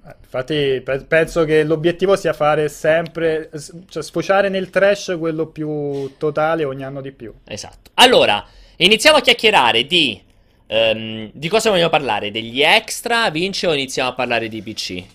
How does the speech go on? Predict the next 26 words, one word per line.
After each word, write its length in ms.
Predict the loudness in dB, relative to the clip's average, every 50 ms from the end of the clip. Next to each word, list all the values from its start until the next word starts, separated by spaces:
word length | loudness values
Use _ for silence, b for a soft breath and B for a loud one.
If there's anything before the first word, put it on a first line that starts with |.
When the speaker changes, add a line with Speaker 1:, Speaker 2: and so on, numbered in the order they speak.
| _ -18 -8 -2
Speaker 1:
Più 120 | 0 0
Speaker 2:
un 80 | 0 0
po' 160 | -4 -6 -10 -10 _ _ _ -20 -20 -20 -20 -20 _ _ _ _
Speaker 1:
sei, 220 | -2 2 4 4 4
sei 140 | 4 2 2
indeciso? 600 | 2 2 0 2 2 0 0 0 0 0 0 0
Più 120 | 2 4 6
che 60 | 6
altro 260 | 6 6 6 4 4
perché, 320 | 4 4 2 4 2 2
visto 180 | 2 0 0 2
che 80 | 2 2
siamo 180 | 4 4 4 4
un 80 | 4 2
po' 120 | 2 2
in 80 | 4 4
modalità 1120 | 4 2 2 2 2 4 4 4 6 6 4 4 4 2 2 2 0 0 0 -2 -2 -4 -4
Speaker 2:
Cazzeggio. 420 | -4 -6 -6 -10 -14 -16 -4 0
Speaker 1:
cazzeggio, 600 | 2 2 2 0 -2 0 0 0 -2 -4 -6 -4 0
Speaker 2:
Esatto. 400 | 2 2 2 2 0 -2 -4 -10 b b b b b b
Speaker 1:
prima 220 | -6 -2 0 2 2
di, 220 | 2 0 -4 -4
di, 280 | -4 -4 -4 -4 -4 -6
di, 80 | -6 -10
esatto, 340 | -10 -8 -8 -8 -8 -10 -12
di 120 | -14 -14